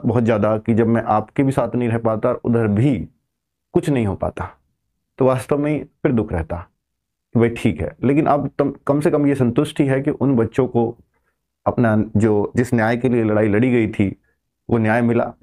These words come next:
चाहे कैसे भी मिला, किन भी परिस्थितियों में मिला, पर वो मिला। और आप लोग,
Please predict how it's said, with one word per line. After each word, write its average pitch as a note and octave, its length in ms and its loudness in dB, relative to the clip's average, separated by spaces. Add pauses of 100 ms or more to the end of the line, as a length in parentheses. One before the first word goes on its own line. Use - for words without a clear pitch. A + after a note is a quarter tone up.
(100)
चाहे A2+ 120 0
कैसे A2+ 300 -2
भी C3 60 0
मिला, A#2 240 0 (340)
किन B2+ 180 2
भी B2+ 100 2
परिस्थितियों A#2 540 0
में A2+ 100 0
मिला, G#2+ 200 0 (580)
पर B2 100 0
वो B2+ 80 0
मिला। G2+ 260 -4 (880)
और C3 320 -2 (360)
आप D#3+ 260 -2
लोग, D3+ 280 0